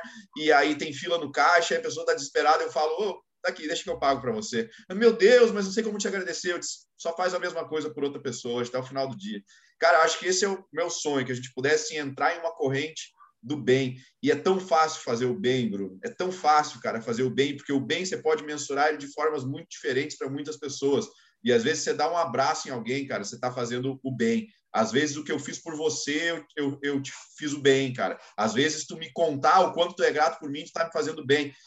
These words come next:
Então é tão fácil a gente fazer o bem, era só o, as pessoas acordarem um dia só. Eu só queria um dia, cara, no mundo, que todo mundo acordasse e dissesse assim: ó, "Hoje eu só vou fazer o bem." Eu acho que esse, aí o meu desejo já tá realizado, cara.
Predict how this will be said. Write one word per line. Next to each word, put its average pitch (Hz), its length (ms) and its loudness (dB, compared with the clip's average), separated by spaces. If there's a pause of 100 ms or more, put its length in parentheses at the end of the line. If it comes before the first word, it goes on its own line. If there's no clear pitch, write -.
(120)
Então 170 220 2
é 160 60 6
tão 220 260 4
fácil 170 380 0
a 143 40 -4
gente 139 180 -8
fazer 131 220 -2
o 131 80 -2
bem, 139 400 0 (100)
era 120 140 0
só 175 220 -2
o, 190 160 -8 (360)
as 135 200 -8
pessoas 156 300 -6
acordarem 165 520 2
um 247 180 0
dia 180 260 0
só. 127 300 -2
Eu 117 60 -6
só 143 100 -6
queria 190 200 -4
um 220 100 -2
dia, 139 360 -2
cara, 101 220 -4
no 120 140 -4
mundo, 135 280 -2
que - 140 -20
todo 196 240 4
mundo 170 160 -6
acordasse 139 460 2
e - 40 -12
dissesse 135 260 -4
assim: - 160 -6
ó, 113 120 -2 (220)
"Hoje 156 280 0
eu 151 60 0
só 135 160 -4
vou 131 180 -2
fazer 131 240 -4
o 117 80 -2
bem." 95 300 -4 (220)
Eu 104 80 -4
acho 113 140 -4
que 123 80 -6
esse, 120 280 -4
aí 113 160 0
o 131 60 0
meu 127 120 2
desejo 117 320 -2
já 113 100 -2
tá 113 140 -4
realizado, 95 580 -4
cara. - 140 -14